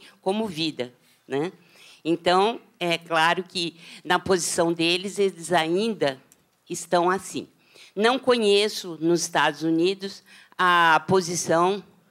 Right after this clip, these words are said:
dos índios chefiados antigamente por Seattle.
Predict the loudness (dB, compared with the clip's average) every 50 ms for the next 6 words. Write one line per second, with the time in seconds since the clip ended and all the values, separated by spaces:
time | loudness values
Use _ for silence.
0 | _ _ _ _ _ -6 -4 -4 -4 -4 -4 -2 0 0 0 0 -4 -8 -10 -12
1 | -14 -20 -20 -20 -20 -12 -6 -4 -2 -2 -2 0 2 4 4 6 4 4 2 -2
2 | -4 -2 -2 -2 -2 -2 -4 -2 0 0 0 0 0 0 -2 -4 -6 -6 -4 -4
3 | -4 -2 -2 0 2 2 0 0 -4 -8 -16